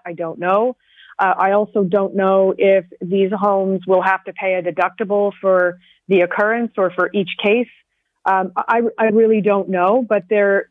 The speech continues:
there is insurance that ha-, that each of these homes will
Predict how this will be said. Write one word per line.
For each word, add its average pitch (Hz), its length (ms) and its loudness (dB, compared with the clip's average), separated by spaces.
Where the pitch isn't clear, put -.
there 196 280 2
is 226 280 2
insurance 202 600 -2
that 196 360 2
ha-, - 180 -12
that 202 160 0
each 220 180 -2
of 185 80 -4
these 202 140 0
homes 196 280 -2
will 170 140 -2